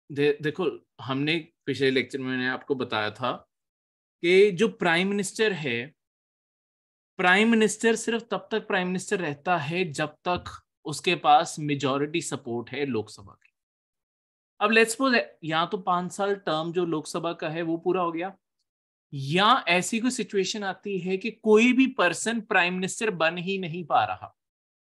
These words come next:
तो होता क्या, या तो टर्म पूरा हो गया या कोई प्राइम मिनिस्टर नहीं बन पा रहा, किसी के पास भी मेजॉरिटी नहीं है।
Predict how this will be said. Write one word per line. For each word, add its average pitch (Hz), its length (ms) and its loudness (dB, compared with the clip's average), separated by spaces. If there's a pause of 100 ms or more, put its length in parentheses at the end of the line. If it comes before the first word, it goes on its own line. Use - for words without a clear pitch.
(840)
तो 240 100 0
होता 220 280 4
क्या, 185 140 0
या 127 220 0
तो 185 100 -2
टर्म 185 380 0
पूरा 220 220 4
हो 214 120 4
गया 233 300 0 (400)
या 170 240 -2
कोई 254 160 -4
प्राइम 190 280 -4
मिनिस्टर 190 380 -2
नहीं 180 240 -4
बन 170 160 -6
पा 175 140 -2
रहा, 202 100 0
किसी 196 300 -4
के 214 80 2
पास 196 220 -2
भी 226 60 -4
मेजॉरिटी 151 520 -4
नहीं 120 280 -10
है। - 160 -20